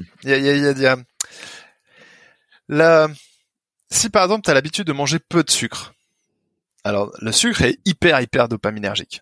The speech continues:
Speaker 2: Euh, d'ailleurs, moi, je suis convaincu que dans, dans vingt ans ou dans trente ans, on mettra le sucre dans la catégorie, j'entends le sucre raffiné, hein,
Speaker 1: Drogue.
Speaker 2: dans la, la catégorie drogue.
Speaker 1: <laughs>
Speaker 2: Euh, mais j'en suis absolument convaincu. Euh, je suis tombé sur un bouquin il y a, il y a une dizaine d'années qui était un bouquin des scouts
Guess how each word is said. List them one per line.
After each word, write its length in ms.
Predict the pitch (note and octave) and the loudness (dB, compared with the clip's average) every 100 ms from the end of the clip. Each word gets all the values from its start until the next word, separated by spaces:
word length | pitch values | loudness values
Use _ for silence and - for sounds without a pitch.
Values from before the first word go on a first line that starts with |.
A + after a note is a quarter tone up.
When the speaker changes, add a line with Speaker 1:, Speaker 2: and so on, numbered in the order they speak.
| - | -14
Speaker 2:
Euh, 200 | F#2+ F2+ | -14 -8
d'ailleurs, 200 | A2+ B2 | -2 -2
moi, 100 | B2+ | -2
je 100 | A2 | -6
suis 160 | - C3 | -4 -6
convaincu 560 | - F3+ D3 C#3+ - | 0 2 2 0 -2
que 140 | E3 C3 | -2 -2
dans, 400 | A2+ A#2 A2+ G#2+ | 0 2 2 -2
dans 180 | G#2+ G#2 | -6 -2
vingt 320 | A2 B2+ D#3+ | 0 0 0
ans 120 | D#3 | 0
ou 40 | |
dans 160 | C3 A2 | -2 -6
trente 320 | - C#3+ B2 | -4 -2 0
ans, 300 | C#3+ F#3 A3 _ | 0 0 -4 _
on 120 | - A2+ | -10 -2
mettra 520 | C3 - - D3 A#2 | -2 -2 0 2 2
le 140 | A2 | -2
sucre 380 | G#2+ - - - | -4 -2 -4 -8
dans 140 | - A2 | -6 -4
la 100 | G#2 | -2
catégorie, 520 | A2+ - G#2+ A2 C#3 | -4 -6 -6 -4 -4
j'entends 240 | A2+ G2 A#2 | -6 -6 -6
le 100 | G2+ | -6
sucre 280 | - - | -10 -8
raffiné, 360 | G#2 - A#2+ E3 | -8 -8 -4 -4
hein, 80 | D#3 - - | -4 -8 -8
Speaker 1:
Drogue. 240 | A#2 A2+ A2 | -2 0 2
Speaker 2:
dans 140 | A#2+ | 2
la, 220 | A2 G#2+ - | 0 -2 -2
la 120 | A2 | -2
catégorie 500 | C3+ - B2 C3+ F3+ | -2 -2 2 2 2
drogue. 360 | C3 C3+ A#2 - _ _ | 2 0 0 -8 _ _
Speaker 1:
<laughs> 160 | - - - B3+ | 0 0 2 2
Speaker 2:
Euh, 480 | A#2+ A2 A2 G#2 - - | 4 4 4 2 0 0
mais 100 | C3+ | 2
j'en 140 | C#3 | 2
suis 240 | - D3+ | 2 2
absolument 480 | C3+ C#3 - F3 A3 - | 2 0 0 0 -2 0
convaincu. 580 | G3+ F#3+ F#3+ G3 E3 - _ | 0 2 0 -4 -10 -12 _
Euh, 300 | B2 A#2+ A2+ A2 _ - - - - | 0 2 2 0 _ -16 -16 -16 -2
je 60 | |
suis 100 | - | -2
tombé 240 | C#3 D3+ E3 | 0 0 2
sur 180 | - B2+ | 2 0
un 80 | |
bouquin 380 | A#2+ - F3+ E3+ | 0 -2 0 2
il 60 | B2+ | 0
y 20 | |
a, 80 | G2+ | -2
il 40 | |
y 40 | G#2 | -6
a 40 | |
une 80 | A2 | -6
dizaine 360 | B2+ D3+ E3 | -2 0 0
d'années 280 | C3+ C3+ E3 | 0 0 0
qui 120 | F3+ | -2
était 120 | A#2+ A2 | -2 -2
un 80 | |
bouquin 360 | A2+ C#3+ - E3 | -4 -4 0 0
des 100 | A#2+ | 0
scouts 400 | - - A#3 - | -4 -2 -4 -6